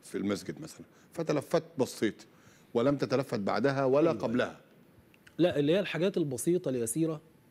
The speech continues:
Speaker 1: آه، يعني
Speaker 2: حضرتك إيه؟
Speaker 1: حركة زي دي لو تبطل الصلاة
Speaker 2: لا،
Speaker 1: مثلا؟
Speaker 2: لا، أبدا، أبدا، ولا مكروهة حتى.
Speaker 1: آه.
Speaker 2: الحاجات اللي هي العاجلة الطارئة اللي، اللي ما، ما غلبتش عليك في الصلاة وما أخدتش حيز من اهتمامك، ده كله بيقع فيه.
Speaker 1: يكمل الصلاة بشكل
Speaker 2: طبعا، طبعا،
Speaker 1: طبيعي.
Speaker 2: طبعا.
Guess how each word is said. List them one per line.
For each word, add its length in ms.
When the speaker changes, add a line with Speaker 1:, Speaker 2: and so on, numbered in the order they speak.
Speaker 1:
آه، 80
يعني 160
Speaker 2:
حضرتك 420
إيه؟ 60
Speaker 1:
حركة 240
زي 140
دي 120
لو 100
تبطل 280
الصلاة 320
Speaker 2:
لا، 80
Speaker 1:
مثلا؟ 120
Speaker 2:
لا، 100
أبدا، 340
أبدا، 240
ولا 180
مكروهة 380
حتى. 320
Speaker 1:
آه. 20
Speaker 2:
الحاجات 360
اللي 140
هي 360
العاجلة 500
الطارئة 520
اللي، 460
اللي 300
ما، 260
ما 120
غلبتش 440
عليك 220
في 80
الصلاة 460
وما 640
أخدتش 400
حيز 360
من 100
اهتمامك، 540
ده 120
كله 240
بيقع 340
فيه. 200
Speaker 1:
يكمل 560
الصلاة 320
بشكل 220
Speaker 2:
طبعا، 200
طبعا، 140
Speaker 1:
طبيعي. 220
Speaker 2:
طبعا. 280